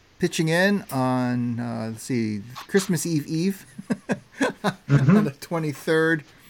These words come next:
Speaker 1: to, uh, to podcast with me for Hawaii Techies Edition number five. And once again, poor Ryan, we once again had problems. And this time I was the cause of it because I decided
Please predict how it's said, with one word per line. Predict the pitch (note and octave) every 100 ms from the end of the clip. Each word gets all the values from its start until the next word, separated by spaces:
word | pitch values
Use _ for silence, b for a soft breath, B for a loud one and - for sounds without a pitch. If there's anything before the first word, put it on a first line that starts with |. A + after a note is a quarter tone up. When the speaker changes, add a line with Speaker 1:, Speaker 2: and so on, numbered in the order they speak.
| C#3+ B B B B -
Speaker 1:
to, | C#3+ C3 A#2+
uh, | A2+ A2+
to | A2+
podcast | C3 D3+ D3+ E3 C#3 -
with | C3+
me | C#3+ C#3+
for | - B2+ A#2 A2+
Hawaii | B2 B2+
Techies | C3 C3+ C3 B2+
Edition | B2+ B2+ C3+
number | B2 A#2 A2+
five. | - - C#3+ C#3+ D3+ D#3 D#3+ C#3+ - B B B
And | G#3+ B3+
once | D4 C#4+
again, | C4 B3+ G#3+ B2+ A2+
poor | G3+ F#3
Ryan, | C3+ C#3+ B2 A#2+
we | C#3
once | F3 G3 A#3 A#3
again | G#3+ G#3 G3
had | D#3 C#3
problems. | - D#3+ D3 C3+
And | D3+ D#3 D#3+ F3+
this | G3 G3+ B3+
time | C4 A#3+ G#3+
I | - F3
was | F3+ D#3
the | C3
cause | - D3 E3
of | F#3
it | F#3+
because | D#3 C3
I | B2 D#3+
decided | F3 - D3 D3 D3 D3+